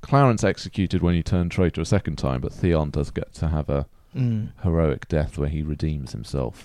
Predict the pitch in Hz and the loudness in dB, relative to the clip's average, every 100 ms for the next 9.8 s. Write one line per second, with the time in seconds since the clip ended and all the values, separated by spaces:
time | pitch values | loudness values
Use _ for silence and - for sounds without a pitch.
0 | - 113 107 107 104 98 107 104 87 104 | 0 2 2 0 -2 -2 -2 0 -2 -4
1 | 104 - 107 107 92 - - 69 65 - | -4 -4 2 2 2 -2 -4 -4 -4 -6
2 | 113 110 - - - - - 127 - 220 | -4 -4 -6 -20 -20 -8 6 8 8 6
3 | 190 151 127 - - - 196 - 62 69 | 6 4 2 -4 -2 4 4 4 2 2
4 | - - - - - 95 98 92 101 131 | 0 -2 0 0 0 4 6 6 4 4
5 | 131 - - - - - - _ - - | 2 0 -4 -2 -2 -6 -14 _ -6 0
6 | 135 95 - 85 78 71 69 65 60 73 | 4 4 2 2 4 4 2 0 -2 -2
7 | - 92 92 - 110 123 69 69 - - | -2 0 0 6 8 8 6 4 0 -8
8 | - 73 60 - 64 73 98 110 131 135 | 2 2 2 0 0 2 2 2 2 0
9 | - 127 113 127 127 - - | 2 2 2 0 -4 -2 -4